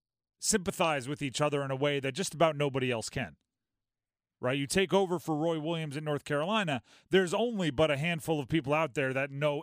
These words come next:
anything what that's like, and that's probably Jon Scheyer for taking over from Coach K <laughs> at Duke, right? It's, it's, it's, it's a very limited number of people that have that kind of,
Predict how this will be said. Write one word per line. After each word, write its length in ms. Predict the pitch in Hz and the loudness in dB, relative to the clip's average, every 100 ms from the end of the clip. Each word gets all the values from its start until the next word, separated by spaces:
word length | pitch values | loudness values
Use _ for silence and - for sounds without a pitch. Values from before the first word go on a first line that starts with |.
| 156 | -4
anything 500 | 208 233 - 185 147 | -4 -4 -4 -6 -2
what 220 | 143 - | -2 0
that's 260 | 131 123 | 0 0
like, 300 | 220 196 143 - - - | 0 0 0 -10 -20 -10
and 80 | 156 | -2
that's 180 | 202 - | -2 -2
probably 600 | - 240 226 180 196 175 | 0 2 2 0 -2 -2
Jon 320 | 123 190 190 | 0 0 0
Scheyer 400 | - 180 175 165 | 0 0 0 -2
for 100 | 160 | -4
taking 300 | 165 165 160 | -2 -2 0
over 260 | 160 147 | 0 0
from 240 | 131 147 131 | -2 -6 -2
Coach 300 | 156 147 - | 0 0 0
K 300 | - 147 - | 0 -2 0
<laughs> 0 | |
at 220 | 160 131 | -4 0
Duke, 320 | 165 - - - - - - | 0 0 -2 -6 -20 -20 -2
right? 240 | 135 165 | 2 2
It's, 140 | 160 175 | 0 -4
it's, 420 | 151 - - - | -4 -6 -10 -6
it's, 300 | 170 139 - 147 | -4 -4 -6 -6
it's 160 | 147 | -4
a 40 | 165 | 2
very 260 | 208 196 | 4 4
limited 600 | 147 160 220 202 180 160 | 2 0 0 0 0 -2
number 300 | 165 170 160 | -4 -4 -4
of 100 | 143 | -4
people 300 | 185 175 156 | -4 -2 0
that 140 | 151 147 | 0 0
have 180 | 151 | 0
that 200 | 131 147 | 0 -2
kind 380 | - 151 143 135 | -2 -4 -2 0
of, 300 | 131 127 104 | 0 0 -6